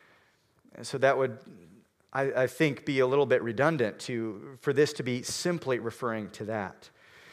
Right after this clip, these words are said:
So while a leader must obviously be faithful to his wife, and in this sense be a one-woman kind of man, I don't think that's the full meaning.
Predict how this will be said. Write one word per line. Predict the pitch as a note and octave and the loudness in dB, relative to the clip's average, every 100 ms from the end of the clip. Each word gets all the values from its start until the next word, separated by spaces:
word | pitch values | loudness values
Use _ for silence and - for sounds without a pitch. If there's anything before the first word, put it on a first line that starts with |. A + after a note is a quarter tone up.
| - | -20
So | - D#3+ | 0 4
while | D3 D#3+ E3+ | 8 8 8
a | D3+ | 8
leader | D3+ G3 F3 | 6 6 6
must | D#3 C#3 - - | 6 6 4 6
obviously | D#3+ F#3+ E3 F3 - D3+ | 8 8 4 2 2 0
be | C#3 C3+ | 0 0
faithful | - E3+ E3+ D3 | 4 4 4 -2
to | - D#3 | -2 -2
his | B2+ G#2+ | -2 0
wife, | A#2+ A#2 G#2 - - - - - - - - _ - | 2 2 0 -6 -20 -20 -20 -20 -20 -20 -20 _ -14
and | - D#3 D#3+ D3+ D3 - | -4 0 2 0 -8 -2
in | D#3+ D#3 | 0 4
this | E3 F3 | 4 6
sense | F3 D#3+ B2+ | 4 4 2
be | A#2 D3 | 0 2
a | C3 | 4
one-woman | B2 C#3+ D#3 C#3+ D3+ C3+ | 4 2 2 0 -2 -2
kind | - C#3 B2 | -4 -4 -4
of | G#2+ | -4
man, | A#2+ G#2+ G2+ | -4 -4 0
I | C#3 | 2
don't | C#3+ F#3+ F#3 | 4 4 4
think | F3 C#3 | -2 2
that's | D3 - | 2 2
the | C3+ | -6
full | - - E3+ C3+ C3 A2+ C3+ | -6 0 2 2 0 -4 -10
meaning. | B2+ C#3 B2+ G#2 | -8 -6 -4 -6